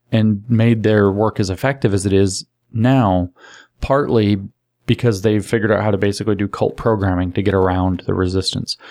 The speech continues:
Starting in the nineteen seventies, like, we could read, for example, um, you know, Judith Katz,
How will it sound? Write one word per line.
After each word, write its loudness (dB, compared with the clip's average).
Starting 0
in 2
the 2
nineteen 0
seventies, -2
like, -4
we -2
could 0
read, -2
for -2
example, 0
um, -4
you 2
know, 2
Judith 0
Katz, -4